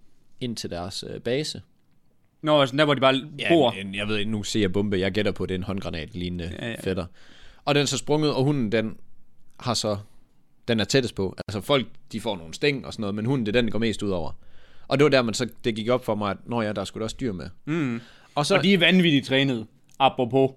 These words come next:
Speaker 1: Ja, ja,
Speaker 2: For
Speaker 1: fuldstændig.
Speaker 2: satan, nogle bæster,
Speaker 1: Altså,
Speaker 2: mand.
Speaker 1: de havde jo pøllet den der krokodille fuldstændig.
Speaker 2: Ja, ja, ja, <laughs> de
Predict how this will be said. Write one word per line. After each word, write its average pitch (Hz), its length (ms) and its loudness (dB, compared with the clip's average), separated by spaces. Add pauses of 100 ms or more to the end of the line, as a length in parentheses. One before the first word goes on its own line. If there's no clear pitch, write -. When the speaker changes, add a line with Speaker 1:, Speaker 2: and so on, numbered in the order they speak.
(100)
Speaker 1:
Ja, 165 140 4
ja, 139 160 4
Speaker 2:
For - 100 -10
Speaker 1:
fuldstændig. 165 380 0
Speaker 2:
satan, 175 440 -2
nogle 135 200 -2 (160)
bæster, 147 380 2
Speaker 1:
Altså, 117 140 4
Speaker 2:
mand. 117 100 2
Speaker 1:
de 180 80 10
havde 160 140 8
jo 107 60 8
pøllet 139 320 6
den 104 180 2
der 98 340 2
krokodille 117 360 2
fuldstændig. 98 540 -2 (100)
Speaker 2:
Ja, 196 200 6
ja, 156 100 6
ja, 151 100 6
<laughs> - 0 -
de - 0 -